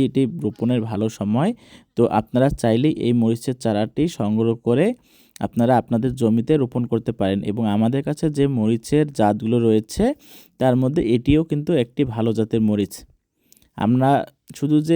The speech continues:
এই জাতের মরিচটা আমাদের কাছে রয়েছে তা না, এটির পাশাপাশি আরও অন্যান্য জাতের মরিচও রয়েছে। চাইলে আপনারা অন্যান্য জাতের মরিচের চারাও আপনারা সংগ্রহ করতে পারেন। শুধু মরিচের চারা কেন, যে কোনো চারাই কিন্তু সংগ্রহ করতে পারেন, যেমন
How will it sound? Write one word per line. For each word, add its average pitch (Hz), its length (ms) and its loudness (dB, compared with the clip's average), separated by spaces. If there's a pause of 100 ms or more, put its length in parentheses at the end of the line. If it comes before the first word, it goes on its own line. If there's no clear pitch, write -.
(120)
এই 131 220 2
জাতের 135 280 0
মরিচটা 123 440 0
আমাদের 139 220 -2
কাছে 139 200 -4
রয়েছে 131 320 -4
তা 120 220 -4
না, 127 220 2
এটির 123 360 -2
পাশাপাশি 120 500 -4
আরও 120 260 0
অন্যান্য 117 380 2
জাতের 117 300 -2
মরিচও 117 420 0
রয়েছে। 117 400 0 (440)
চাইলে 120 360 4 (340)
আপনারা 127 360 0
অন্যান্য 127 380 2
জাতের 127 300 0
মরিচের 120 440 -2
চারাও 127 340 0
আপনারা 127 300 -2
সংগ্রহ 107 300 -2
করতে 110 220 -8
পারেন। 98 260 -2 (360)
শুধু 196 160 0
মরিচের 147 360 0
চারা 127 240 -2
কেন, 104 220 -2 (200)
যে 120 160 -2
কোনো 131 200 -4
চারাই 123 280 0
কিন্তু 139 180 -6
সংগ্রহ 110 360 -2
করতে 110 240 -6
পারেন, 98 260 -4
যেমন 113 320 -2